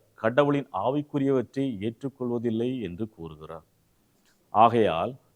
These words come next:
நாம் நம்மிடம் இருக்கின்ற ஊன் இயல்புகளை களைய வேண்டும். அது மட்டுமல்லாமல், ஆண்டவர் இயேசுவிடத்தில் நம்பிக்கை கொள்ள வேண்டும்.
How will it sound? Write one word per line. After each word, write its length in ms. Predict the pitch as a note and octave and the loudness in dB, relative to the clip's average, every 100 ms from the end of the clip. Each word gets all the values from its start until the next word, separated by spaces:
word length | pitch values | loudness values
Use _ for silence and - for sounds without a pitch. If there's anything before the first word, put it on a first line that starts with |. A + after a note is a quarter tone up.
| - | -4
நாம் 280 | G2+ G#2+ G2+ | 2 2 2
நம்மிடம் 580 | G2 G#2+ B2+ B2 A#2 | -2 0 2 2 0
இருக்கின்ற 460 | G#2 A2+ A#2+ G#2+ G2 | 0 -4 -2 -2 -2
ஊன் 340 | G#2+ C#3+ F3+ | -2 0 0
இயல்புகளை 520 | C3+ G#2+ F#2 F2+ F2 - | 0 -2 -4 -6 -6 -10
களைய 340 | - F2 F2+ | -8 -6 -6
வேண்டும். 380 | E2 E2 E2 E2 _ _ _ _ _ _ | -8 -12 -14 -18 _ _ _ _ _ _
அது 260 | - C#3+ D#3 | 2 2 4
மட்டுமல்லாமல், 1040 | B2 - C3 A2 G2 F2 E2+ E2+ G#2 A#2+ - | 0 0 0 2 2 0 -2 -6 -8 -10 -6
ஆண்டவர் 720 | E2+ A2+ C#3 B2+ G#2 A2 B2+ _ _ _ | 2 2 4 2 4 2 0 _ _ _
இயேசுவிடத்தில் 680 | A2 C#3+ C#3+ C#3 B2+ G#2 A#2+ | -2 -2 0 0 0 0 -4
நம்பிக்கை 500 | G2+ A2+ C#3 C#3+ C3 | -2 -2 -2 -4 -6
கொள்ள 280 | - F#2+ G#2 | -6 -4 -4
வேண்டும். 380 | E2+ E2+ D#2 | -6 -10 -14